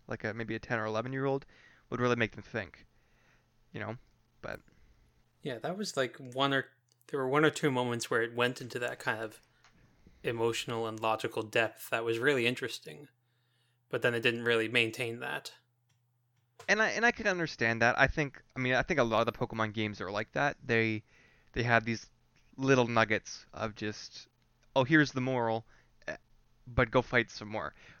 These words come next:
Speaker 1: which I don't mind. I think it, I think, I think as, as adults, we get, we pick up on it, right? Because we're, we're less distracted by the fun of the game. We're more,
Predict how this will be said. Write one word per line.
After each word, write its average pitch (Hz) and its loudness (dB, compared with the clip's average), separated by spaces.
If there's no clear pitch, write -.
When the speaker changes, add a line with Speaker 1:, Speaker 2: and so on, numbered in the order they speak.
Speaker 1:
which 139 2
I 143 8
don't 113 4
mind. 110 2
I 110 -4
think 107 -10
it, - -8
I 151 8
think, 160 2
I - 6
think 143 -2
as, 123 4
as 117 2
adults, 117 0
we 117 -4
get, 107 0
we 117 -6
pick - -4
up 110 -2
on 87 -6
it, 82 -14
right? - -10
Because - -14
we're, - -12
we're 127 0
less 120 4
distracted 120 2
by 107 0
the 110 -4
fun 120 0
of 131 -4
the 131 -6
game. 135 -2
We're 117 -4
more, 107 -4